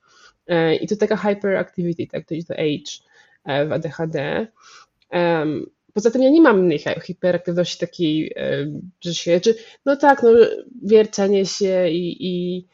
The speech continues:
em, i takie też poczucie niezręczności ciała, takiego, takie poczucie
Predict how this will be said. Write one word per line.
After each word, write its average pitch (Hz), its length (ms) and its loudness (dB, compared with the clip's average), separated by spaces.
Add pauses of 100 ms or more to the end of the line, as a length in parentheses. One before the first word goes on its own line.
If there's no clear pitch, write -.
(320)
em, 160 640 -4 (800)
i 170 40 -14
takie 190 200 -4
też 196 160 -10
poczucie 190 760 -2 (1200)
niezręczności 190 920 2
ciała, 175 340 0
takiego, 165 480 -6
takie 170 260 -6
poczucie 165 600 -4